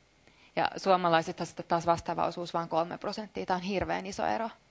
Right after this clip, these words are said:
Sitten jos käytetään semmoista ylikoulutusastetta, eli katsotaan myös niitä keskiasteen,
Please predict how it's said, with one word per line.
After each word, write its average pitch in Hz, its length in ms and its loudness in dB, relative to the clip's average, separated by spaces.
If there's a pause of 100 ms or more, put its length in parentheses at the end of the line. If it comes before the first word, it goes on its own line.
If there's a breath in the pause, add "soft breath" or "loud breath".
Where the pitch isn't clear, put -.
(380 loud breath)
Sitten 190 260 0
jos 185 80 0
käytetään 190 440 4
semmoista 185 360 0
ylikoulutusastetta, 175 960 2 (400 loud breath)
eli 160 220 4
katsotaan 160 380 2
myös 165 160 -2
niitä 170 180 -4
keskiasteen, 165 720 2